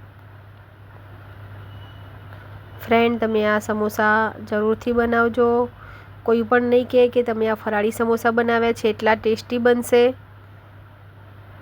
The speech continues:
તમે આને, અ, વટાણાની જગ્યાએ તમે ક્રંચ માટે એની અંદર સિંગદાણા પણ એડ કરી શકો છો.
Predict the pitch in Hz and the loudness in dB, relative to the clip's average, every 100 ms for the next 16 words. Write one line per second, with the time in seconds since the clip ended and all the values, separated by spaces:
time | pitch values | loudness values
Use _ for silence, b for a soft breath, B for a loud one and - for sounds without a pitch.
0 | - - - - - - 226 226 220 220 | -20 -20 -18 -18 -8 0 4 4 4 2
1 | 214 - - - - - - - - 240 | 0 -6 -20 -20 -20 -20 -20 -20 -6 -2
2 | 220 214 208 208 214 214 240 240 247 233 | 0 2 0 0 0 2 4 4 2 0
3 | 214 220 220 214 214 208 - 220 233 226 | -2 0 0 0 -2 -4 -2 -2 -2 -2
4 | 233 214 208 214 208 208 214 208 208 214 | 0 0 0 -2 0 0 0 0 -2 -2
5 | 220 220 220 220 226 214 208 214 208 214 | -2 0 0 0 0 0 0 -4 -4 -4
6 | 226 - 233 247 240 | -4 -2 -2 0 0